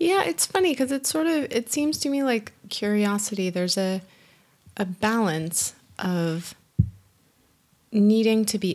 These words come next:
open, like you're saying, and sort of think outside the box. But, but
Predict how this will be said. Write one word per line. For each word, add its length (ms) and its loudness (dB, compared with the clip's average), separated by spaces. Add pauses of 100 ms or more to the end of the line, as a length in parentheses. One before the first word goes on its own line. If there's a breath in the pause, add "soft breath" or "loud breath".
open, 540 0 (680)
like 200 -2
you're 100 2
saying, 280 -2
and 100 -2
sort 160 -6
of 260 -6 (400 soft breath)
think 200 2
outside 340 0
the 40 -6
box. 580 -2 (760 soft breath)
But, 220 2 (100)
but 160 -2